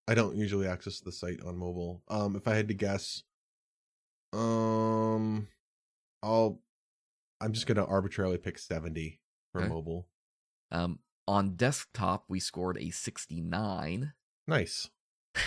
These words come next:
Speaker 1: Or wait,
Speaker 2: I was
Speaker 1: no,
Speaker 2: hoping.
Speaker 1: not nice. Not nice.
Speaker 2: <laughs> I was
Speaker 1: That's
Speaker 2: hoping.
Speaker 1: bad.
Speaker 2: Uh, yeah, but the answer was the right answer.
Speaker 1: <laughs>
Speaker 2: On mobile, we score a forty-six.
Speaker 1: Holy crap, dude. What?
Speaker 2: So that's,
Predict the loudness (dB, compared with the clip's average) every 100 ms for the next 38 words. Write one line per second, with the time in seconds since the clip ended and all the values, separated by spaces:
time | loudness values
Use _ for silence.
0 | -4 -8 8 12 12 12 12 8 10 10
1 | 10 8 2 -2 -8 2 4 6 4 10
2 | 12 12 4 0 2 0 -2 0 0 6
3 | 6 8 10 10 8 0 _ _ _ 0
4 | 4 4 2 6 10 10 12 12 12 10
5 | 6 6 8 6 4 0 0 -2 0 2
6 | 2 0 -2 -6 -8 -4 -2 4 6 6
7 | 4 2 4 2 0 _ _ _ _ -2
8 | 2 4 4 4 6 6 6 6 4 2
9 | 0 0 0 -2 -6 -4 -2 0 0 -2
10 | -6 -6 -6 -6 -6 -8 -8 -10 6 10
11 | 10 8 8 8 8 4 4 4 6 10
12 | 10 8 -4 _ _ 0 4 6 6 2
13 | _ 2 6 8 6